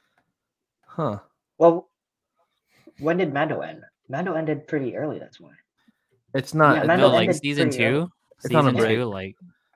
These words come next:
Speaker 3: yeah.
Speaker 1: It's on, it's on a
Speaker 2: No, but
Speaker 1: break,
Speaker 2: when
Speaker 1: yeah.
Speaker 2: did it end? 'Cause, like, when we
Speaker 1: Uh,
Speaker 2: started the podcast.
Speaker 3: Last
Speaker 1: Gino chimes in 'cause I
Speaker 2: Aw.
Speaker 1: asked A Quiet Place two or No Time to Die. He said he didn't watch either, so,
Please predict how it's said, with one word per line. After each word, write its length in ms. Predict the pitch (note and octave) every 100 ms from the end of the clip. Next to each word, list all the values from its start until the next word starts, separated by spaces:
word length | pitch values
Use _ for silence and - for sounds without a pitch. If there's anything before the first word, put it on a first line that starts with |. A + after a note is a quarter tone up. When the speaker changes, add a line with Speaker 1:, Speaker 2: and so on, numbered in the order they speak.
| -
Speaker 3:
yeah. 220 | G2+ F2+
Speaker 1:
It's 100 | G2
on, 160 | G2+ -
it's 120 | C#3+
on 120 | G2+
a 40 | G2+
Speaker 2:
No, 100 | F3+
but 80 | D3
Speaker 1:
break, 60 |
Speaker 2:
when 120 | C3+ D3
Speaker 1:
yeah. 100 | C#3+
Speaker 2:
did 40 |
it 80 | B2
end? 200 | A#2 G2+
'Cause, 160 | - G#2+
like, 160 | G#2+ -
when 160 | A#2 B2
we 60 | C3+
Speaker 1:
Uh, 60 |
Speaker 2:
started 240 | C3+ C3+ G#2+
the 60 |
podcast. 60 | G#2
Speaker 3:
Last 1160 | G2+ G2 G2+ G#2 - - - - - - A#2+
Speaker 1:
Gino 460 | A#2+ D#3 D#3+ D3 D3 _ -
chimes 340 | D3+ C#3+ C3+
in 200 | C3 B2+
'cause 140 | B2 A#2+
I 40 |
Speaker 2:
Aw. 100 | A2 A2
Speaker 1:
asked 200 | A#2 - _
A 40 | A2+
Quiet 280 | - A2+ A2+
Place 180 | A#2
two 200 | - B2
or 80 | A2
No 120 | A2
Time 200 | G#2+ A2+
to 60 | A2
Die. 280 | G#2 A2 A2
He 80 | A2
said 180 | A2+
he 60 | A2
didn't 280 | G#2+ G#2+ G#2+
watch 220 | G#2 G2+
either, 380 | - G2 G2+ A2
so, 340 | - F#2+ F#2